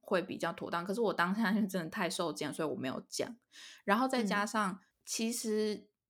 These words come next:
Speaker 1: 当时那个彩妆课里面，我就发现有一些人并不是非常的喜欢我。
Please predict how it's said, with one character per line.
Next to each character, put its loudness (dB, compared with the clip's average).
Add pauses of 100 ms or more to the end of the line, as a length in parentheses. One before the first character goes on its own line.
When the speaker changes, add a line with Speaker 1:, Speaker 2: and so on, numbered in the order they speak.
(200)
Speaker 1:
当 4
时 -2 (180)
那 2
个 0
彩 -2
妆 0
课 2
里 -2
面， -6
我 2
就 2
发 2
现 0
有 -2
一 -2
些 0
人 0
并 -2
不 -8
是 -4
非 -2
常 -4
的 -6
喜 -8
欢 -6
我。 -4